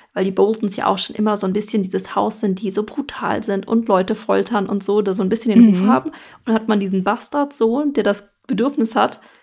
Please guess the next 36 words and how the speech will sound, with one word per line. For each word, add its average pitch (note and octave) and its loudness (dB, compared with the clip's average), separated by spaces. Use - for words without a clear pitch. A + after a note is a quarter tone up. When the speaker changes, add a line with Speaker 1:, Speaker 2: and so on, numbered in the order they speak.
Speaker 1:
sich F#3+ -4
seinem G3+ 2
Vater A#3+ -2
so G#3 0
gerecht A3+ -2
zu G#3+ -4
werden G3+ 2
und G3 0
da A#3 -2
reinzupassen A3 -2
und G3+ -2
zu A3+ -10
zeigen, G#3+ 0
dass F#3+ -4
er G3+ 0
wirklich A3 -2
Teil G#3+ -2
der G3 2
Familie A#3 2
ist, - 0
indem A3 4
er A3 6
diese G3 2
ganzen A3 4
Speaker 2:
Ja. - -4
Speaker 1:
alt-, A3 2
ehrwürdigen G#3+ 4
Mantras G#3 0
von G3+ 0
"Wir F#3+ 0
sind G3+ 0
gemein G3+ 0
und G3 0
wir F#3 0
foltern A3 0
Leute", G3 0